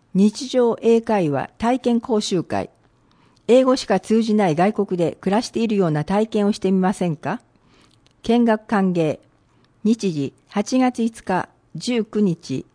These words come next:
二十六日、いずれも月曜日、午前十時から十一時。場所、三輪公民館会議室。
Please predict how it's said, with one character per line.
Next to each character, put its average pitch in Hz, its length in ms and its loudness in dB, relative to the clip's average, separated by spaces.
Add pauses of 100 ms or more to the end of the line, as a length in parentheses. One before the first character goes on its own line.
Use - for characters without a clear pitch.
(180)
二 226 200 4
十 196 180 2
六 135 240 -2
日、 180 480 -2 (300)
い 185 100 2
ず 220 140 0
れ 240 100 4
も 226 140 4
月 214 260 -2
曜 202 240 2
日、 127 220 -10 (480)
午 240 180 4
前 202 200 2
十 214 260 0
時 185 100 -2
か 147 140 -2
ら 131 120 -4
十 170 200 0
一 196 280 -2
時。 143 220 -8 (540)
場 165 160 0
所、 220 300 0 (360)
三 185 140 4
輪 240 100 4
公 247 220 0
民 226 220 2
館 131 260 -4
会 208 280 0
議 196 140 -2
室。 - 320 -12